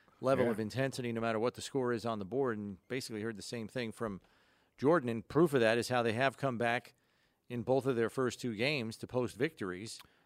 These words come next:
Speaker 1: They were
Speaker 2: Right.
Speaker 1: down big against Denver. You heard it from Jordan, down twenty-one to three.
Speaker 2: Right, they were down big time and hung in there. I mean, they, it was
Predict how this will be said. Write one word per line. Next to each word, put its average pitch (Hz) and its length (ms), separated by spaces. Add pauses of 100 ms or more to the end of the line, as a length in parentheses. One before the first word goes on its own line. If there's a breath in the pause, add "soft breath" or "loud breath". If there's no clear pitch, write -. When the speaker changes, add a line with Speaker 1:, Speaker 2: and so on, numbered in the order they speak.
Speaker 1:
They 180 80
were 202 80
Speaker 2:
Right. 147 60
Speaker 1:
down 135 280
big 156 280
against 104 340
Denver. 95 240
You 127 140
heard 160 180
it 120 60
from 101 160
Jordan, 131 260
down 110 160
twenty-one 160 460
to 98 80
three. - 480 (100)
Speaker 2:
Right, 90 320
they 110 140
were 113 100
down 95 640 (280)
big 123 200
time 82 560
and 98 380 (1600)
hung 170 260
in 247 140
there. 110 280 (160)
I 123 60
mean, 127 100
they, 131 120 (260)
it - 100
was 110 240